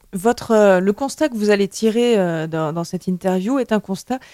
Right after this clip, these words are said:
qu'on n'a pas encore entendu dans, dans les Hautes-Alpes, c'est celui de, de tirer la sonnette d'alarme. Jusque-là, on a eu par exemple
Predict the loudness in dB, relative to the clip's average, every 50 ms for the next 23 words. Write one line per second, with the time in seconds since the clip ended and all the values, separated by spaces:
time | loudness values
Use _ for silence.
0 | -20 _ _ 0 2 2 2 2 0 -2 -2 0 0 0 2 2 0 2 2 2
1 | 2 2 0 -2 -8 -12 -8 -4 -2 0 0 0 -2 -4 -4 -6 -4 -4 -2 0
2 | 0 0 -2 0 2 2 2 2 0 -6 -14 -14 -10 -6 -4 -4 -4 -2 -4 -4
3 | -4 -6 -6 -2 0 0 0 0 -2 -6 -4 -2 -2 0 0 -2 0 0 2 2
4 | 2 2 -2 -2 0 2 4 4 4 2 0 -2 -6 -14 -20 -18 _ -4 -4 -4
5 | 0 2 2 2 2 2 0 2 2 2 2 2 2 2 0 0 -4 -6 -4 -2
6 | -2 -4 -4 -4